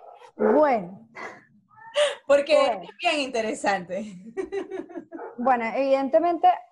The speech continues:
Speaker 1: hablo desde la experiencia de otras personas y experiencias, como por decirlo así, en segundo plano, porque yo todavía no he tenido la oportunidad de,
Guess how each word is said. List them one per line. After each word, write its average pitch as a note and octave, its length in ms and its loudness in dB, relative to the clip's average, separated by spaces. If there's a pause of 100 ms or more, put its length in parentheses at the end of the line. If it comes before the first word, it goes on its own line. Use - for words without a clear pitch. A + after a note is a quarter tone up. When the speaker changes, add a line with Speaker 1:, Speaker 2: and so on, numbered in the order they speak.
(100)
Speaker 1:
hablo B3 340 2
desde C#4 260 0
la A3+ 80 0
experiencia G#3 600 -4
de A3+ 300 -4
otras G#3 260 -4
personas A#3+ 360 -2
y D#4+ 80 -2
experiencias, G3+ 520 -6
como B3+ 200 -2
por G3 120 -4
decirlo G3 280 -4
así, A3 140 -4
en B3+ 100 0
segundo G#3 360 -6
plano, C4+ 300 0
porque C4 260 -4
yo G3+ 140 -4
todavía A3 280 0
no G#3 80 -4
he G#3+ 40 -6
tenido A3+ 220 -2
la A#3+ 60 0
oportunidad G3+ 580 -2
de, B3 320 0